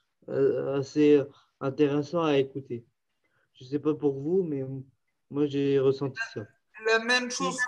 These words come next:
Speaker 2: que, la même chose que toi, moi, j'ai ressenti la même chose.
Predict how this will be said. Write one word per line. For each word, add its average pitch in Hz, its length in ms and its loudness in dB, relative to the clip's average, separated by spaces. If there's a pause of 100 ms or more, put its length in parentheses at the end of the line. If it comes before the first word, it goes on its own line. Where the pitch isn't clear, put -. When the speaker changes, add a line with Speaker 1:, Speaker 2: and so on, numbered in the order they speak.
(120)
Speaker 2:
que, 240 60 4 (760)
la 214 160 -2
même 247 280 2
chose 262 300 -6
que 247 220 0
toi, 226 280 4
moi, 202 320 -2
j'ai 208 140 2
ressenti 208 680 -2
la 208 140 -2
même 202 300 -10
chose. 180 260 -8